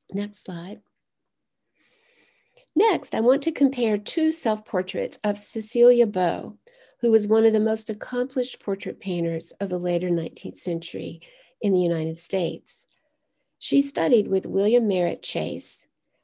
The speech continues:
and then studied further in Paris. She had a long career as an artist and rivaled Chase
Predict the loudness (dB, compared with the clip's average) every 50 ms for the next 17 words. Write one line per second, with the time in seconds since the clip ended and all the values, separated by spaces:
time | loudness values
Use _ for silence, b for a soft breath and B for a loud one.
0 | _ _ _ _ _ -4 -2 0 2 2 0 0 0 0 0 0 -2 -2 -4 -4
1 | -8 _ _ -20 -10 -4 -2 -2 0 -2 -2 -4 -6 -12 -8 -4 -2 0 0 0
2 | -2 -4 -6 -6 -6 -4 -4 -4 -4 -6 -10 -12 -10 -8 -6 -6 -6 -8 -12 -16
3 | -20 -20 _ _ _ _ _ _ _ _ _ _ _ b b b b b b b
4 | -8 -4 -4 -2 -2 -2 -2 -2 -2 0 2 4 4 2 2 0 0 4 6 6
5 | 6 6 4 0 -2 -2 -2 -2 -2 -4 -6 -6 -6 -4 -6 -8 -8 -10 -14 -18
6 | -20 -20 _ _ _ _ _ -4 -2 0 0 0 0 0 2 0 0 -2 -4 -6
7 | -6 -6 -10 -18 -14 -10 -6 -4 -4 -2 -2 -4 -6 -8 -14 -20